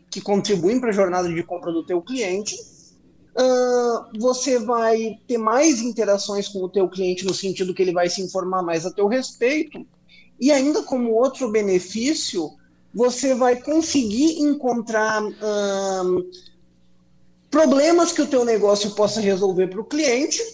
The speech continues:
que você vai tá promovendo por meio desse blog ou outros setores do teu site, aonde o, o cliente possa te encontrar e ver que você resolve aquilo. Afinal de contas,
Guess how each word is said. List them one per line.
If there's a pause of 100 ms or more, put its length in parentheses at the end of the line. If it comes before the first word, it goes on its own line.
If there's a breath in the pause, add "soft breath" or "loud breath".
(320)
que
você
vai
tá
promovendo
por
meio
desse
blog
ou
outros
setores
do
teu
site, (460 loud breath)
aonde (140)
o,
o
cliente
possa
te
encontrar
e
ver
que
você
resolve
aquilo.
Afinal
de
contas,